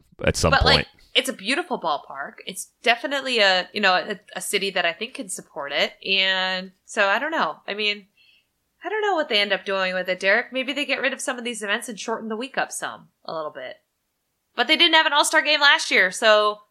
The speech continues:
Speaker 2: they kinda need one.
Speaker 1: I, yeah, you get the sense that they, they wanna have it for a lot of financial reasons, of course, right? And they want players who are selected in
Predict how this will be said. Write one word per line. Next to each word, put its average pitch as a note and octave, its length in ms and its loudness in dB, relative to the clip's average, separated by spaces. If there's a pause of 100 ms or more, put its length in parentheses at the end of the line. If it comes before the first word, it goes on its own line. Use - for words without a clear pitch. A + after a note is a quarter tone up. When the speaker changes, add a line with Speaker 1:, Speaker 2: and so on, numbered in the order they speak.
Speaker 2:
they A3+ 80 -6
kinda C4+ 240 2
need B3+ 220 -4
one. D#3+ 180 -6 (420)
Speaker 1:
I, G2 120 0 (300)
yeah, A#2+ 180 8
you A2 100 8
get C3+ 160 4
the G#2+ 80 6
sense G#2 360 4
that - 120 0
they, F2+ 200 8 (120)
they F#2+ 140 8
wanna F2 260 4
have E2 240 4
it E2+ 180 -2
for F2+ 360 8 (160)
a A2+ 40 2
lot C#3 140 4
of B2 60 2
financial A2+ 440 4
reasons, D2+ 360 0
of D2+ 80 -14
course, C#2+ 400 -2
right? D#2+ 180 4
And E2 100 0
they F2+ 60 4
want F#2+ 300 6 (340)
players G#2 340 8
who G#2 200 8
are F#2 180 10
selected F2+ 800 2
in F2+ 320 0